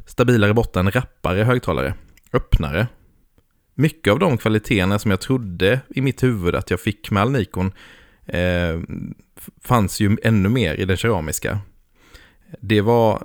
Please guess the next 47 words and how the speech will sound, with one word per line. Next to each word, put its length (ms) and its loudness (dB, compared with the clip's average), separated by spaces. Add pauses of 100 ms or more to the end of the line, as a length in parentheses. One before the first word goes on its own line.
(120)
det 120 2
var 80 4
en 60 2
ögonöppnare. 600 -2 (340)
Och 120 0
en 80 0
öronöppnare 800 0
kanske 220 -6
man 100 -2
kan 100 -8
säga 140 -4
också. 220 -8 (520)
Eh, 300 2 (480)
och 100 2
sedan 220 2
dess 200 -2
har 100 0
jag 120 0
faktiskt 560 -10
föredragit 680 -2
keramiska 460 -2
magneter. 520 -4 (560)
För 120 0
tydligheten 720 2
och 100 0
punchen 600 -2
och 140 -6
toppen 460 -4 (280)
känns 220 0
lite 260 0
mer, 420 2 (1700)
det 100 -8
känns 140 0
som 80 2
att 140 -2
man 140 0
får 140 -2
tillbaks 480 0
det 120 2
som 100 0
man 80 2
stoppar 260 -2
in 240 -2
på 100 -6
ett 80 0
annat 200 0
sätt. 260 -4